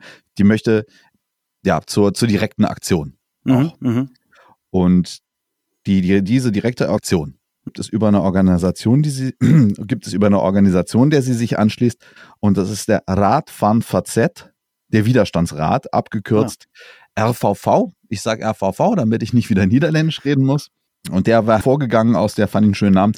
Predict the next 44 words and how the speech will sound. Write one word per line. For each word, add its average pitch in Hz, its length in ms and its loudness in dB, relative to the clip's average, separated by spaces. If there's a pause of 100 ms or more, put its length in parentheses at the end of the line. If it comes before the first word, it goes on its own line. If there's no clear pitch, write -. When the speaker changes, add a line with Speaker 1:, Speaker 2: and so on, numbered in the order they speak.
(360)
Speaker 1:
die 107 180 4
Sabotagegruppe 113 1120 0
Wahrheit. 85 600 -2 (120)
Speaker 2:
<laughs> - 420 -6 (640)
Sehr 98 280 -8
gut, 110 180 -6
ja, 104 100 -2
das 143 140 -4
finde 127 140 -2
ich 113 100 -2
Speaker 1:
Ja. 107 120 2
Speaker 2:
schön. 82 120 -10 (360)
Speaker 1:
Ja, 113 60 2
die 120 140 4
war, 135 360 2
die 117 200 0
Gru-, 113 140 -8
und 123 120 2
die 120 60 2
Gruppe 156 340 0
war 120 340 0 (180)
kommunistisch 135 680 2
geprägt, 143 480 -6
aber 110 140 2
nicht 110 220 2
rein 110 300 2
kommunistisch. 185 840 0 (100)
Und 117 280 0 (240)
man 117 260 2
hatte 143 200 0
sich 135 200 0
auch 131 80 0
überlegt, 117 340 0 (260)
ob - 240 -4
wir 131 100 2
nicht 127 260 -2
alle 123 280 -2
Widerstandsbewegungen 110 960 0
irgendwie 131 540 2
unter 127 360 0
einen 101 320 2
Hut 185 180 2
kriegen 165 360 -4
können, 151 300 0